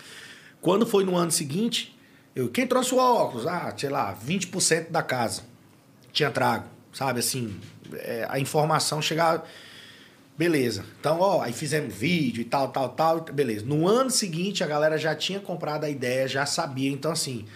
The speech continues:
as pessoas que chegavam dez horas da noite, já pa-, que foi embo-, que foi embora duas, três horas da manhã,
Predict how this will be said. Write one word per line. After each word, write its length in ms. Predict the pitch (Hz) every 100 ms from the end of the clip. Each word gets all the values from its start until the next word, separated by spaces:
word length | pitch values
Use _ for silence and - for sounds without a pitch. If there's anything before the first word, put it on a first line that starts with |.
| - -
as 140 | 131 -
pessoas 300 | 151 175 175
que 60 |
chegavam 440 | 185 156 151 143 127
dez 320 | 156 165 143
horas 180 | 151 135
da 120 | 131
noite, 480 | 131 196 196 - - - - - -
já 220 | 113 151
pa-, 160 | 151 151
que 160 | 165
foi 240 | 156 180 180
embo-, 240 | 147 143
que 140 | - 131
foi 180 | 160
embora 320 | 151 135 139 127
duas, 320 | 156 175 135
três 280 | 151 151 143
horas 200 | 143 123
da 140 | 127
manhã, 480 | 120 123 190 214